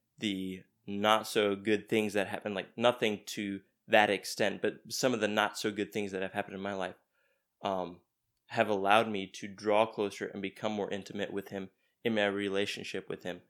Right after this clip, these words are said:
Um, and, like, some of the times when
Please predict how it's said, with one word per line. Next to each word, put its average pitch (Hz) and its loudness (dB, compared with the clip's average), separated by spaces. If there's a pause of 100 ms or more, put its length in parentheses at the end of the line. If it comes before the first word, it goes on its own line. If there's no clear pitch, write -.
(340)
Um, 90 -6 (100)
and, 95 -8 (120)
like, 90 -8
some 110 -4
of 107 -2
the 101 -2
times 101 -4
when 92 -6